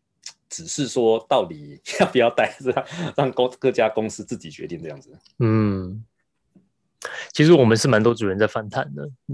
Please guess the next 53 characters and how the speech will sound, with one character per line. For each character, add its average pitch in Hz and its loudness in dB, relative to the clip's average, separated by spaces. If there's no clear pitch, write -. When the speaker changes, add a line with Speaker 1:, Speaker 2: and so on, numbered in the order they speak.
Speaker 2:
尤 117 0
其 110 0
在 113 4
前 104 -2
舱， 95 -6
就 98 -10
是 92 -10
还 113 0
是 117 -2
有 101 4
声 101 -4
音 104 -6
觉 95 -8
得 92 -6
说， 92 -6
对 107 4
啊， 95 2
这 107 0
真 120 2
的 110 2
很 95 -6
不 90 -14
方 98 -8
便， 101 -4
尤 117 2
其 113 -4
是 117 -2
戴 120 0
眼 95 -4
镜 113 -8
的 98 -8
人。 123 -8
然 107 -4
后 117 0
我 113 2
们 107 -2
公 113 -2
司 113 -4
现 113 -4
在 107 -2
开 123 -2
始 110 -6
发 104 -2
那 107 -4
个 95 -10
除 - -2
雾 117 0
的 104 -4
一 110 -4
种， 90 -8
一 143 -4
种 101 -2
wipe， 101 2